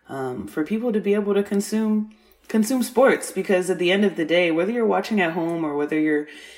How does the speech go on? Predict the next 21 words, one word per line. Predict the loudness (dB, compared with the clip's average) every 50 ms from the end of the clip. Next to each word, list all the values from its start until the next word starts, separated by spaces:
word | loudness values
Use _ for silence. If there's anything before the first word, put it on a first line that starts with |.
| -14 -4
in | 0 2 2 4
the | 4 6 6 4
arena, | 4 2 0 0 0 2 2 0
sports | -2 -4 -2 0 0 0 2 0
is | -2 -2
something | 0 0 2 2 2 4
that | 4 4 4
really | 4 4 4 2 0
brings | -2 -4 -4 -4 -4
people | -4 -6 -2 -2 -4
together. | -2 -2 -2 0 2 2 4 4 2 2 2
And, | 2 0 0 -4 -6 -8 -14 -20 -20 -20 -20 -20 -20 -12 -6
um, | -2 0 0 2 2 0 0 -2 -4 -8 -16 -20 -20 -20 -20 -20 -20 _ -6
I'm | -4 -4 0
hoping | 2 2 4 4 4 2
that | 2 2 2 0
that's | 0 -2 0 -2
what | -2 -2
happens | 0 0 -2 -2 -2 -4 -4 -4 -4 -4
no | -4 -4
matter | -2 -2 -2 0 0 -2 -2 -4 -8